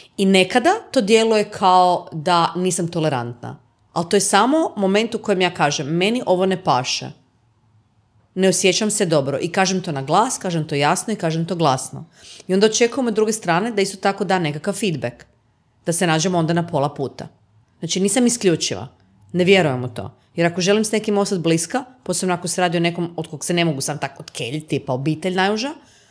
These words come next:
i dalje ja mislim jako važno da iskomuniciram i da ih zamolim za razumijevanje. I na neki način očekujem da oni isto naprave za mene.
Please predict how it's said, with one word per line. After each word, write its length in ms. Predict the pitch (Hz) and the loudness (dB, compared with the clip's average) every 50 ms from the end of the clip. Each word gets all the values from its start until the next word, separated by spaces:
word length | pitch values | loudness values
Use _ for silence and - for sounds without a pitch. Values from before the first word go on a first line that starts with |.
| _ _ _ _ _ - _ _ _ - | _ _ _ _ _ -20 _ _ _ -4
i 80 | 208 | 2
dalje 220 | 170 208 226 262 294 | 4 4 6 6 4
ja 100 | 294 277 | 4 4
mislim 280 | 269 262 - - 220 | 2 0 0 0 2
jako 260 | 214 220 220 220 214 180 | 2 2 2 2 0 2
važno 360 | 165 156 156 185 - 254 247 | 4 4 4 2 2 0 0
da 60 | 233 | 0
iskomuniciram 800 | 226 226 - 202 196 185 180 170 170 - 165 160 190 240 269 - | 0 0 -2 -2 -2 0 0 -2 -2 -2 0 0 0 0 -2 -2
i 60 | 208 | -2
da 100 | 180 180 | 0 0
ih 80 | 175 | 0
zamolim 320 | 165 180 170 170 180 196 196 | 0 0 2 2 2 0 0
za 100 | 185 196 | 0 0
razumijevanje. 680 | 190 185 175 185 180 165 131 117 110 113 110 98 - - _ _ _ _ _ _ _ _ _ _ _ _ _ _ _ _ _ _ _ _ _ - | -2 0 -2 -2 0 0 -2 -2 -4 -8 -10 -12 -14 -18 _ _ _ _ _ _ _ _ _ _ _ _ _ _ _ _ _ _ _ _ _ -6
I 60 | 202 | -2
na 80 | 190 196 | 0 2
neki 220 | 202 226 220 - | 2 0 0 0
način 300 | 254 262 277 262 277 262 | 0 0 0 0 -2 -2
očekujem 520 | 220 - - - 202 202 202 - 302 269 240 | -2 -2 0 2 2 0 0 -2 -2 0 2
da 60 | 233 | 2
oni 120 | 226 220 | 2 2
isto 200 | 214 208 - 208 | 0 -2 -2 -4
naprave 340 | 190 185 185 180 165 160 165 | -4 -4 -2 -2 0 0 0
za 100 | 156 165 | 0 -2
mene. 380 | 147 143 123 110 104 120 143 | -2 -2 -4 -6 -8 -10 -14